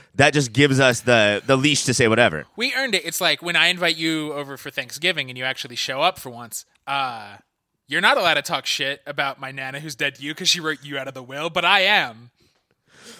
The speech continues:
Speaker 1: I also realized looking at my, uh, past talking about Arrow, and I have, let's be honest, I've talked about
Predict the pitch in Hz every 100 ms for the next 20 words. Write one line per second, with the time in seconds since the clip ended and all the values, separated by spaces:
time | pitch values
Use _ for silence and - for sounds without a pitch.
0 | - 143 180 240 214 165 165 147 143 120
1 | 143 151 127 123 110 104 95 107 104 87
2 | - 117 104 - - 147 123 113 110 104
3 | 98 95 135 156 175 165 139 _ _ _
4 | _ _ _ 156 170 190 165 165 101 -
5 | 127 135 156 151 151 135 120 110